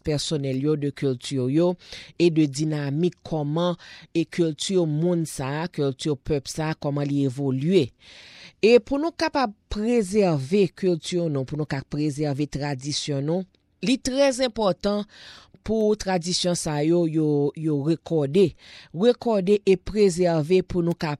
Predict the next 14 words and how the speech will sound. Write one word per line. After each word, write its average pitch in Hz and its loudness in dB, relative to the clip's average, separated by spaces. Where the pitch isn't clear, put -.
pase 185 0
yo 151 4
bay 151 2
lòt 180 6
jenerasyon, 156 -2
bay 139 -2
pitit - -8
nou, 147 -4
pitit, 147 -8
pitit 147 -8
nou, 170 0
de 180 8
bon 135 0
jan 175 0